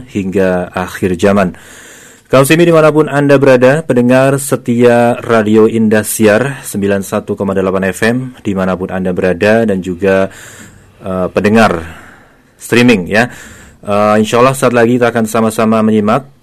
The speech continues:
sebuah kajian online yang insya Allah kita akan adakan, ya, setiap pekan atau beberapa hari sekali, ya. Dan acara ini adalah kerjasama antara Radio Darussalam Wonogiri,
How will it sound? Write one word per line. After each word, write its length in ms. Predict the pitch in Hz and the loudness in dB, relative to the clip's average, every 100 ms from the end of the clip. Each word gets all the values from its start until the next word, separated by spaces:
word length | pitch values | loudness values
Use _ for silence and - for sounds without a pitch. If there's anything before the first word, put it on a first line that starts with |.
| - | -18
sebuah 880 | - 95 98 95 92 87 85 85 - - | -8 -4 0 0 2 0 -4 -8 -14 -4
kajian 560 | 101 87 101 95 95 | -4 -2 0 0 -2
online 560 | 101 98 98 110 139 131 101 | -4 -2 0 0 -2 -8 -6
yang 320 | 92 87 90 | -4 -6 -8
insya 240 | 92 - | -10 -4
Allah 160 | 98 95 | -4 -4
kita 320 | 92 92 87 | -4 -6 -4
akan 480 | 95 92 95 92 90 - - _ _ - | -4 -2 -4 -8 -10 -20 -20 _ _ -8
adakan, 800 | 95 92 87 104 113 117 113 98 | -4 -4 0 0 0 -2 -8 -8
ya, 400 | 92 95 98 _ _ _ - | -6 -6 -10 _ _ _ -18
setiap 480 | 98 - 98 92 - | -18 -2 -2 0 -6
pekan 560 | - 110 107 110 107 | -2 2 2 2 -2
atau 560 | 92 95 101 95 95 92 | -6 -10 -4 -2 0 -2
beberapa 320 | 87 95 92 | -2 0 0
hari 80 | 92 | -2
sekali, 560 | - 95 92 110 123 | 0 0 2 0 -2
ya. 400 | - 98 101 98 _ _ - - | -4 -4 -4 -8 _ _ -20 -20
Dan 240 | 98 101 104 | -2 0 2
acara 240 | 104 117 113 | 0 2 4
ini 480 | 117 139 147 147 - - - - | 4 2 2 -2 -10 -20 -20 -6
adalah 320 | 110 110 120 | 0 2 0
kerjasama 800 | - 131 113 113 117 104 110 143 - - - | -2 0 2 2 0 0 0 -2 -10 -20 -10
antara 640 | 104 98 95 104 117 123 123 - - - _ - | -6 -2 0 2 2 2 -2 -16 -20 -20 _ -2
Radio 400 | 107 101 104 101 | 0 2 2 2
Darussalam 800 | 98 101 - 104 101 101 101 - | 2 0 0 0 0 0 -4 -4
Wonogiri, 720 | 107 104 98 98 98 123 | -2 0 0 0 2 0